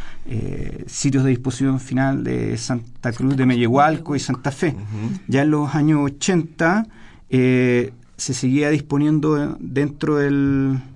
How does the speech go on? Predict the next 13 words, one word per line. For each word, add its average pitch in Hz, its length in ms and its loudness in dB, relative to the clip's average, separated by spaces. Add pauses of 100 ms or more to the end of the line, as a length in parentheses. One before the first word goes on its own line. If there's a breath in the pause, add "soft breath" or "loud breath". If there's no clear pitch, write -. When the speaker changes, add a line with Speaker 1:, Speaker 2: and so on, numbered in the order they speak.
(280)
Speaker 1:
de 143 120 0
la 147 120 0
ciudad. 156 640 2
Eh, 120 260 -2
tenemos 131 240 2
algunos 131 320 0
sitios 139 360 -2
como 123 480 0
en 117 200 0
Tláhuac, 143 520 0
Milpa 127 440 2
Alta, 143 540 -4 (720 loud breath)
Tlalpan, 156 580 2